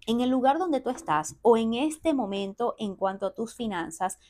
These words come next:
las cosas no veo que estén muy bien. Dice que sí vas a mejorar, pero que tienes que ser muy cuidadoso, muy prudente con todo lo que tenga que ver con los gastos. También para otros no tiene que ver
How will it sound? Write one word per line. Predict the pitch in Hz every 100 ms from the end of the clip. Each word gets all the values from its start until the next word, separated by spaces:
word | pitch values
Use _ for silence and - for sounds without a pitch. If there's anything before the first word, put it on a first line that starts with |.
| _ _
las | - 247 -
cosas | 349 339 349 330 -
no | 240 226
veo | 233 247
que | 233
estén | - 208 208
muy | 208 190
bien. | 165 160 175
Dice | 254 294 - 320 320
que | 247
sí | - - 277 285
vas | 269 233 226 -
a |
mejorar, | 233 233 214 196 175 180
pero | 196 190
que | 180
tienes | 165 185 208 226
que |
ser | 254 214
muy | 208 208 226 262
cuidadoso, | 269 277 226 196 202
muy | 220 202 196
prudente | 208 202 196 202 233 _ _ -
con | 220 214
todo | 208 240
lo | 269
que | 240
tenga | 214 220
que | 233 208
ver | 220 240
con | - 226 262
los | 262 247 -
gastos. | 165 - - - - _ _ _ - -
También | - 254 262 277 220 214 262 - -
para | 196 190 -
otros | - 233 202 180 185 190 - _ _ _
no | 226 247 277
tiene | 311 302 330
que | 262
ver | 226 247